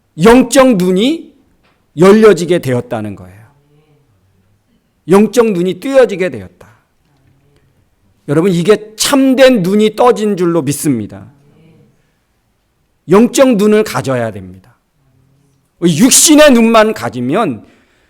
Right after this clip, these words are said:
지식의 눈을 가지면 하나님의 은혜를 모르게 되고 하나님이 어떤 보여주시고 쓰시고자 하는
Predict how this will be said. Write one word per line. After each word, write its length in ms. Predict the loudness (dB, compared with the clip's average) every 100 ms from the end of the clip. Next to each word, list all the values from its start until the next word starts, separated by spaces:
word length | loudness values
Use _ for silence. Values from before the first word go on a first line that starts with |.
| _
지식의 560 | -2 0 0 2 4 6
눈을 340 | 6 4 2
가지면 760 | 0 -4 -4 -4 -4 -6 -10 -16 _ _ _ _ _ _ _ _ _ _ _ _ _ -8
하나님의 560 | 0 2 4 4 4
은혜를 840 | 4 2 2 2 2 -2 -6 -14 _ _ _ _
모르게 520 | -6 0 2 2 0
되고 540 | -2 -6 -6 -6 -10 _ _ _ _ _ _ _ _ _ _
하나님이 1040 | -2 2 4 2 2 0 0 0 -2 -6 _ _ _ _ _ _
어떤 480 | -4 -4 2 2 4
보여주시고 960 | 4 6 6 4 2 -2 0 4 4 4
쓰시고자 760 | 2 2 2 0 2 4 4
하는 540 | 2 0 -2 -4 -8